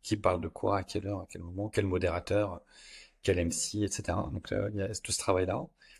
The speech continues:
T'as l'équipe marketing qui joue à la fois sur la marque, qui joue sur le ticketing, qui joue, euh, sur le S E O, donc, euh, trois cent soixante marketing, je veux dire.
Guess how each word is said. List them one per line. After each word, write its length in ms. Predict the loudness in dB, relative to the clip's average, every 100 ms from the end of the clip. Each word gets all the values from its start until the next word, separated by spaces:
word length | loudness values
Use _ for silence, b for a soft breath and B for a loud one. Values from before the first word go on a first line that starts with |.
| B -20 -8
T'as 120 | 2
l'équipe 260 | 2 2 0
marketing 580 | 0 2 -2 0 -2 -2
qui 640 | -8 -6 -4 -6 -8 -12
joue 160 | -4 0
à 40 |
la 100 | 0
fois 160 | -2 -6
sur 160 | -2
la 100 | 0
marque, 380 | 2 2 2 -4
qui 80 | -20
joue 100 | -20 _ _ _
sur 180 | -12 -8
le 60 |
ticketing, 760 | -10 0 2 4 4 6 4 0
qui 160 | -6
joue, 320 | -8 -6 -8 -10 _ B B B B B B B _
euh, 540 | 2 4 4 2 2 0
sur 540 | 0 0 0 2 4
le 160 | 2 2
S 240 | 0 0
E 140 | 4
O, 240 | 4 4 2
donc, 240 | 0 0
euh, 300 | 2 2 2
trois 160 | 0 0
cent 140 | 0
soixante 420 | 0 2 0 0 -2
marketing, 380 | -8 -6 -6 -6
je 80 | -8
veux 60 |
dire. 180 | -16 -18